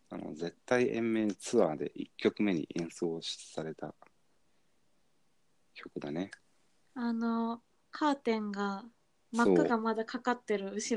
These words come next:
Speaker 2: ろで弾くやつでしょ。
Speaker 1: もう本当にかっこ、僕がね、一番最初に、人生で初めて二千十一年にライブが、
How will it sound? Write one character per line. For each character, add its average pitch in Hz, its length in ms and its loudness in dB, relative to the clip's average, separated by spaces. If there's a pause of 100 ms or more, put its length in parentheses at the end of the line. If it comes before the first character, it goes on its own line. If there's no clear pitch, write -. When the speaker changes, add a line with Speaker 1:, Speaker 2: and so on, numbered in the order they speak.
Speaker 2:
ろ 214 40 0
で 208 140 0
弾 214 160 -8
く 214 100 -2
や 208 100 0
つ 196 200 -10
で - 120 2
し 196 120 -4
ょ。 - 20 -6
Speaker 1:
も - 60 -4
う - 20 -4
本 - 80 -10
当 104 120 2
に 101 200 6
か - 160 -10
っ - 100 -16
こ、 95 100 4
僕 92 180 -2
が 127 120 8
ね、 107 200 6
一 - 360 0
番 147 280 4
最 120 260 4
初 - 180 0
に、 117 320 4
人 143 220 6
生 95 140 4
で 90 80 -4
初 110 180 0
め 113 100 6
て - 80 0
二 82 120 2
千 92 240 4
十 87 100 4
一 92 220 0
年 78 120 -8
に 71 60 -16
ラ 82 160 2
イ 98 60 -4
ブ 90 120 -12
が、 87 220 0